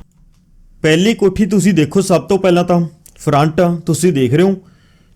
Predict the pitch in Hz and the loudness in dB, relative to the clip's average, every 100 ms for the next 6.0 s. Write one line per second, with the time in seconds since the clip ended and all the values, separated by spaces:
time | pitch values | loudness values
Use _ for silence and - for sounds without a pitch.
0 | _ 175 175 180 160 175 165 - 208 185 | _ 0 2 2 0 -2 -2 -2 0 2
1 | 175 175 170 - 156 - 147 151 175 160 | 2 2 -4 -6 -6 -2 -4 0 -2 -2
2 | - - _ _ 156 156 180 175 139 131 | -8 -20 _ _ -2 0 0 0 0 0
3 | 160 175 156 127 135 135 175 180 180 - | 0 -2 -4 -4 -2 0 0 0 -6 -16
4 | - 120 131 165 202 196 170 156 - 180 | -12 -4 -2 0 0 0 0 0 2 0
5 | 175 175 135 131 131 131 104 95 - | 0 -4 -2 0 2 0 -2 -6 -12